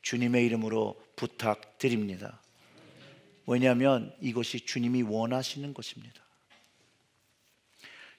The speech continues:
예수님을 향하여 달릴 때는 혼자 일 등 하는 게 아닙니다.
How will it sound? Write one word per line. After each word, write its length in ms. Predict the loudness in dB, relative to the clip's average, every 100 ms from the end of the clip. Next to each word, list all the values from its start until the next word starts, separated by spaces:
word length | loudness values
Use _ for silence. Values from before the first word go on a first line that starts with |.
| 8
예수님을 520 | 10 10 8 8 10
향하여 340 | 10 12 10
달릴 340 | 10 10 8 8
때는 200 | 6 6
혼자 760 | 2 -2 2 8 10 10 6 0
일 120 | -2 0
등 140 | 0
하는 240 | 2 0 2
게 120 | 2
아닙니다. 680 | 2 0 0 0 0 0